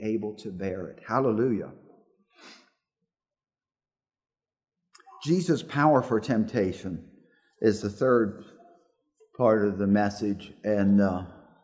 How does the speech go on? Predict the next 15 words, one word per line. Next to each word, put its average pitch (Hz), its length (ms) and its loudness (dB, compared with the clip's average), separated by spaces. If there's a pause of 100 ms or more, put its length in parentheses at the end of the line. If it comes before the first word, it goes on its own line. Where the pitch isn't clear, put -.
we've 123 180 2
already 117 320 6
been 101 220 2
in, 117 440 0
into 123 320 -4
that, 85 200 0
haven't 92 320 -4
we? 80 160 -4
Jesus 110 540 -2
was 92 160 -8
led 117 600 0 (360)
of 98 160 0
the 101 80 -2
Holy 101 400 -2
Spirit 151 580 -2